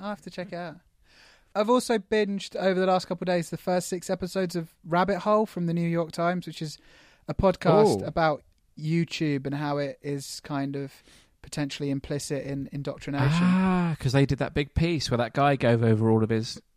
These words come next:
Speaker 2: browsing history to the New York Times, didn't
Speaker 1: Yeah,
Speaker 2: he?
Speaker 1: so the first three episodes focus on that, and then
Speaker 2: Ah.
Speaker 1: But
Speaker 2: Ah.
Speaker 1: then for th-, episode six, they have a, a, a half-hour interview with PewDiePie, who's a man who doesn't speak to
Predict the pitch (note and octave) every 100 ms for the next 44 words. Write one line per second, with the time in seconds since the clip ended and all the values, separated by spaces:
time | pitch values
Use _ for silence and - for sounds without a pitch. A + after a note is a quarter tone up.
0 | _ B2+ D#3+ D3 G#2+ G#2 G2 F2+ - F#2
1 | F#2 F#2 - - F#2 F3 F#3 A2 - -
2 | G3+ F#3+ A3+ A3 - G3+ G3 F3 - D#3+
3 | D3 - D#3+ - E3 D3+ D3 B2 C#3 -
4 | _ _ - - D#3+ D#3+ E3 C#4 D#4+ E4
5 | E4+ E4 D#4+ D#4 D4+ C4+ G3 F3 F#3 F3+
6 | F3 D#3+ - - E3+ - G#3+ B3 G#3 E3+
7 | - C4 - F#3 E3+ E3 D#3+ _ - D#3+
8 | D3+ - D#3 G3+ G#3 F#3+ E3+ F3 G3 E3+
9 | E3 D3 C#3 - _ - C4 A3 E3 C3
10 | D#3 D3+ E3+ F#3+ F3+ F3 F3 D#3+ E3 -
11 | - E3+ - D#3+ D3+ D3